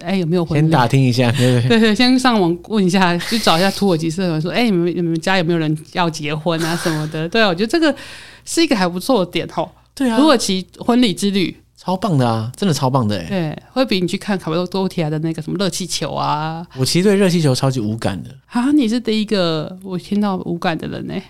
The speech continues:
Speaker 2: 应该说，当然我没有搭过那个热气球嘛，所以我也不能说什么，
Speaker 1: 哦。
Speaker 2: 但是就热气球真的很观光啊，就真的是一个大山大景这样，就这样。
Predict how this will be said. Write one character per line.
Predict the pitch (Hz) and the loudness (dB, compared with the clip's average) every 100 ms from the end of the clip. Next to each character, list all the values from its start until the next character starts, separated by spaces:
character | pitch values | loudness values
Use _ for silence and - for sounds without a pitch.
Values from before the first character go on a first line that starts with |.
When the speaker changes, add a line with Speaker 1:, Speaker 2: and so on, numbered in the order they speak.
| _ | _
Speaker 2:
应 | 151 | -2
该 | 170 | 0
说， | 170 170 165 165 | 2 2 2 2
当 | 170 | 2
然 | 135 | 2
我 | 117 | 2
没 | |
有 | 135 | 2
搭 | 135 117 123 | 0 0 0
过 | 127 117 | 2 2
那 | 120 | 2
个 | 113 | 0
热 | 110 107 | 0 0
气 | 110 | 0
球 | 101 95 | -2 -4
嘛， | 104 | -4
所 | 113 | -2
以 | 107 - _ | -2 -4 _
我 | 123 302 | 0 2
也 | |
不 | 262 | 4
能 | 123 | 2
说 | 127 120 | 2 0
什 | 101 | -2
么， | |
Speaker 1:
哦。 | 92 | -2
Speaker 2:
但 | 156 | 0
是 | 175 180 160 - _ - | 2 2 0 -4 _ -8
就 | 247 208 202 | -6 -4 -2
热 | 208 | 0
气 | 180 | 2
球 | 143 | 2
真 | 165 | 2
的 | 117 | 0
很 | 110 | 0
观 | 135 139 | 0 2
光 | 135 127 | 2 0
啊， | 104 104 - | -2 -6 -12
就 | - 240 | -6 -4
真 | 226 220 | 2 2
的 | |
是 | 160 185 | 4 2
一 | |
个 | 147 | 2
大 | 143 165 139 | 2 0 0
山 | 143 | 0
大 | 147 127 | 0 0
景 | 110 101 101 | -2 -4 -6
这 | |
样， | 107 107 - | -6 -8 -4
就 | 139 | -2
这 | |
样。 | 127 | -2